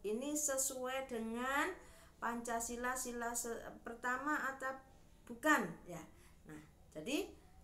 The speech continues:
untuk beribadah sesuai agama yang dianut ini termasuk sesuai dengan, eh, perilaku sila pertama. Kemudian menghormati perbedaan agama ini juga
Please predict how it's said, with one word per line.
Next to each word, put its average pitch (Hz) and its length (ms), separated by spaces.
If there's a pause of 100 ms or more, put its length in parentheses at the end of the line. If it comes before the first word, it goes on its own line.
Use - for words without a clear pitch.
(240)
untuk 196 400
beribadah 196 1200
sesuai 185 480
agama 170 480
yang 175 240
dianut 170 800
ini 190 640
termasuk 165 880
sesuai 196 960
dengan, 175 420 (720)
eh, 156 340 (140)
perilaku 165 720
sila 160 560
pertama. 147 960 (480)
Kemudian 165 680
menghormati 185 880
perbedaan 226 640
agama 233 720
ini 214 220
juga 180 260